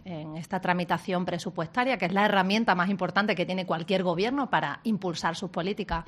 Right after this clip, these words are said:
Hemos visto que es imposible aprobarlo por la irresponsabilidad de la oposición, pues lo que hemos hecho es darle la palabra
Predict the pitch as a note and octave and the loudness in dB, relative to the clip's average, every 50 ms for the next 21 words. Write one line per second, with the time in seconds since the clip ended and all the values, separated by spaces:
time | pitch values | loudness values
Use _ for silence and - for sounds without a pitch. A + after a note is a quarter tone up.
0 | - - - - - - - F#3+ F3+ F3 F#3 F3+ F#3 F#3+ F3+ F3+ E3+ G#3+ G3 E3+ | -12 -16 -16 -16 -16 -12 -6 -4 -2 -2 -2 -2 -2 -4 -4 -4 -4 -2 -2 0
1 | F3+ E3 - G3 F3 E3+ F3+ E3+ E3 - F#3 F3+ F3+ F3+ F#3 G3+ G#3+ A#3 A#3 - | 0 0 0 -2 -2 0 0 0 0 0 0 2 2 2 2 2 -2 -4 -6 -8
2 | - - - - - - - _ - F3 D#3 E3+ E3 D#3 D3 E3+ E3 - F#3 E3 | -16 -20 -20 -20 -20 -20 -14 _ -4 -2 0 0 -2 -2 -2 -6 -6 -6 -8 -6
3 | - F3 D#3+ E3+ E3 E3 E3 E3 E3 F3 E3 - F3+ F3+ F#3+ D#3+ G3 G3 G#3+ G#3 | -4 -4 -2 0 0 0 0 0 0 0 0 -2 -2 -6 -6 -4 -4 -4 -4 -4
4 | A3 E3+ D#3+ E3+ D3+ D3 E3 D#3+ E3 E3 E3 - - E3+ D#3+ F#3+ F3+ F3 F#3+ F3+ | -4 -6 -4 -4 -6 -4 -4 -6 -6 -6 -8 -8 -6 0 2 2 2 4 2 2
5 | F3 F3+ - - E3+ E3+ F3 E3+ F#3 F3+ G3 G#3+ | 2 2 4 4 4 4 4 2 2 2 -2 -2